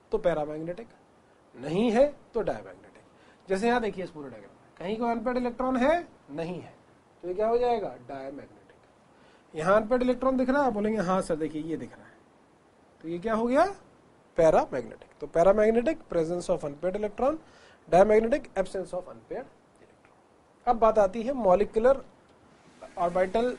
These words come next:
जो हमने बनाए, जो molecule बना वो कितना strong है। तो मैंने बताया कि बॉन्ड order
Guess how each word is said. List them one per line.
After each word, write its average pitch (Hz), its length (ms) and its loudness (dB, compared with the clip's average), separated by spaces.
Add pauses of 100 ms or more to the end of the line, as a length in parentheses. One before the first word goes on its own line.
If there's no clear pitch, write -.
(140)
जो 196 80 0
हमने 202 280 0
बनाए, 180 400 6
जो 175 380 2
molecule 180 400 6
बना 180 280 10
वो 185 140 6
कितना 208 340 6
strong 170 380 -2
है। - 100 -20 (1600)
तो 185 80 -18
मैंने 226 180 -6
बताया 226 340 -2
कि 247 100 -4
बॉन्ड 185 280 -2
order 214 180 -2